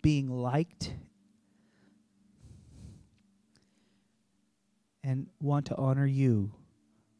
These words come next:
more than any other person or persons or business in the world? May it be about your business, Lord, the kingdom purposes,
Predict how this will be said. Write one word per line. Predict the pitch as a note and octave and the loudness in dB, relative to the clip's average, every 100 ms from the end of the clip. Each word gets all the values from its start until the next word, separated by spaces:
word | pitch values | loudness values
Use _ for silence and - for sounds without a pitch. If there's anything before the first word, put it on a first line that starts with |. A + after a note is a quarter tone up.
| _ _ _ _ _ B2 | _ _ _ _ _ -4
more | B2+ C3 | 2 4
than | A#2+ A2+ A2 _ _ _ - | 4 0 -4 _ _ _ -8
any | E3 C#3+ B2+ G2 - _ _ _ _ _ _ _ _ _ _ - | -6 -6 -8 -10 -20 _ _ _ _ _ _ _ _ _ _ -2
other | D#3 D#3 D3 C#3+ - - _ _ _ _ _ _ _ _ _ _ _ _ _ _ _ - | 0 2 2 -2 -10 -20 _ _ _ _ _ _ _ _ _ _ _ _ _ _ _ 2
person | - F3 - D#3 D3+ | 2 2 0 -4 -4
or | - B2+ | -4 -4
persons | - D3+ C#3 - C#3+ C#3+ C3 - - _ _ _ _ _ | -2 -2 -2 -4 -4 -6 -10 -16 -20 _ _ _ _ _
or | - G#2+ - - | -8 -8 -2 4
business | D#3+ C#3 D3+ C3 | 4 2 -4 -2
in | D3 | -2
the | D3 | 0
world? | B2+ G2+ F#2+ F#2 - - _ _ _ _ - | 0 0 -2 -4 -8 -18 _ _ _ _ -8
May | A#2 | -6
it | A#2 | -4
be | B2 | -2
about | B2 B2 B2 B2 | -2 0 -2 0
your | B2+ C#3 C#3 | 2 4 4
business, | A#2+ A2+ A#2+ A2+ - | 0 -2 -4 -6 -6
Lord, | G#2+ G2+ G#2 G2+ - _ _ _ - | -2 0 0 -2 -8 _ _ _ -12
the | A#2+ | -10
kingdom | - D#3+ D#3 D3 C3 | -2 0 2 2 2
purposes, | B2+ A2+ A2 - G#2+ G2 G#2 - - | 0 0 -4 -6 -4 -4 -6 -10 -14